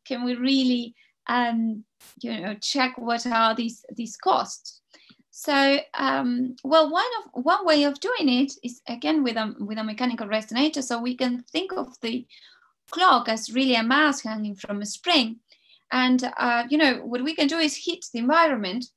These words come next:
and then the, uh, you know, the mechanical resonator is gonna start to move, and we can probe this, uh, motion. Uh, and, uh, well, we can say, well,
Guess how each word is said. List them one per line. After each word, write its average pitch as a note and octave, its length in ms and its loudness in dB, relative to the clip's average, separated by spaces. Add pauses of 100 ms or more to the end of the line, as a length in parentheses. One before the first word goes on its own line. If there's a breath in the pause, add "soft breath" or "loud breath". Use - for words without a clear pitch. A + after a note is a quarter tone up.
(280 soft breath)
and A#3 140 -4
then A#3+ 160 -2
the, A3+ 360 -4
uh, G#3 260 -2
you A3 120 -6
know, G#3 200 -4
the G3 360 -4
mechanical C#4 460 -2
resonator G#3+ 640 -4
is G#3 140 -8
gonna G3 220 -8
start G#3 320 -6
to A#3+ 180 -10 (220)
move, G#3+ 360 -4 (520 loud breath)
and B3+ 280 2
we C4+ 100 0
can C4 240 2
probe F#4+ 420 0
this, A3+ 340 -6 (180)
uh, G#3 200 -2
motion. G3+ 580 -4 (840)
Uh, G#3+ 380 -2 (120)
and, A#3 480 -2 (320)
uh, - 140 -6
well, C#4 340 4
we B3+ 140 0
can B3+ 160 0
say, A#3 200 0
well, A3+ 260 2